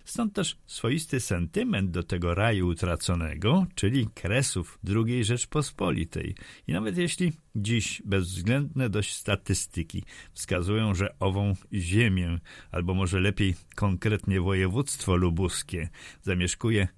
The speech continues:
ledwie około trzydziestu procent mieszkańców pochodzących rodzinnie, głównie urodzonych lub w pierwszym, drugim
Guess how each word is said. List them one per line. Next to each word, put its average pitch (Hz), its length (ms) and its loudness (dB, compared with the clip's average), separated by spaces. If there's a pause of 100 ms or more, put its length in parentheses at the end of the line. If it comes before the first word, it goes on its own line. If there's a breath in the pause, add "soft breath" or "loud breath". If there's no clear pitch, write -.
(120)
ledwie 98 460 0
około 95 400 0
trzydziestu 101 760 0
procent 92 580 -2
mieszkańców 95 640 0
pochodzących 92 720 0
rodzinnie, 90 840 2 (180)
głównie 113 760 2
urodzonych 113 680 4
lub 98 160 0
w - 100 -16
pierwszym, 95 440 0
drugim 92 420 0